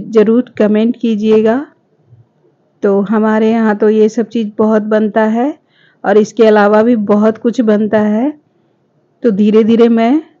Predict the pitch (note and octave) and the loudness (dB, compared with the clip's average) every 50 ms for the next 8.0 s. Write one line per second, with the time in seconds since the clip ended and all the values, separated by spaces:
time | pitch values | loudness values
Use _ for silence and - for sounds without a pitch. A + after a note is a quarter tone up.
0 | _ _ _ _ _ _ _ _ _ _ _ - - - G#3+ G3+ G3+ G#3 G#3 G#3 | _ _ _ _ _ _ _ _ _ _ _ -10 -4 0 2 2 4 2 2 2
1 | G#3 G#3 G3 F#3+ G3+ A3 A#3 A3 - - A#3+ G#3+ A3 G#3 - G#3+ G#3 G#3 G#3 G#3 | 0 0 -2 0 0 0 -2 -2 -2 0 0 0 0 0 0 2 2 2 2 2
2 | A3 A3 A3 G#3+ G#3 G#3+ - A3 G#3+ G#3+ - A3+ A#3 C4 C4 - - - _ _ | 4 4 2 2 0 -2 -2 -4 -4 -2 -2 -2 -2 -2 -4 -6 -12 -20 _ _
3 | _ _ _ _ _ _ _ _ _ _ _ - A3+ G#3 G#3 G#3+ G#3 G#3+ A3 A#3 | _ _ _ _ _ _ _ _ _ _ _ -2 0 2 4 4 4 4 4 4
4 | A#3 A#3 A3+ G#3 A3 G#3+ G#3 G#3 G#3+ A3+ A3 A3 G#3+ G#3 G#3 G#3+ G#3+ A3+ C4+ D#4 | 2 2 2 2 2 2 2 2 0 0 0 -2 -2 -2 0 0 -2 -2 -4 -6
5 | - _ _ _ _ _ _ _ _ _ _ _ - G3 G#3+ G3 - - A#3 A3+ | -8 _ _ _ _ _ _ _ _ _ _ _ -2 -2 -2 -2 -2 -4 -2 0
6 | A3+ A#3 B3 B3 A#3+ - _ _ _ _ _ _ _ _ - B3 - _ - A3 | 2 2 2 0 -2 -4 _ _ _ _ _ _ _ _ -14 -14 -12 _ -8 -4
7 | A3+ G#3+ G#3 A3+ G#3+ G3+ G#3+ G#3 G3+ G#3 G#3 G#3 G#3+ A3 A#3+ A#3+ A3+ A#3 A#3 B3 | -2 0 0 0 0 0 0 2 2 2 2 2 0 0 0 0 0 0 -2 -2